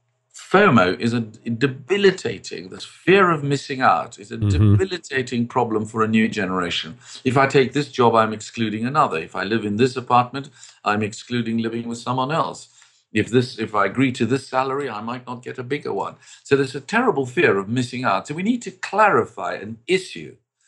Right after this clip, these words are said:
Speaker 1: What is it that I am trying to answer? And I always say to people, "Tweet it to me.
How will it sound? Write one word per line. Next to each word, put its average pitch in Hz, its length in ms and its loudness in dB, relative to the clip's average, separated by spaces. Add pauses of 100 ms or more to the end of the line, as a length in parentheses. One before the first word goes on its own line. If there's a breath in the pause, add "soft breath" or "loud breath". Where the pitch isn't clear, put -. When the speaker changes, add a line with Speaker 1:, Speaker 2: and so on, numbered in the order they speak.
(280 soft breath)
Speaker 1:
What 240 220 0
is 165 200 -2
it 82 300 -6 (560)
that 123 260 0
I 127 120 4
am 131 120 -2
trying 127 320 -4
to - 160 -8
answer? 104 460 -4 (340)
And 117 100 2
I 120 80 4
always 165 220 4
say 131 140 2
to 123 100 -8
people, 113 280 -6
"Tweet - 360 -4
it - 160 -8
to 92 140 -6
me. 76 240 -14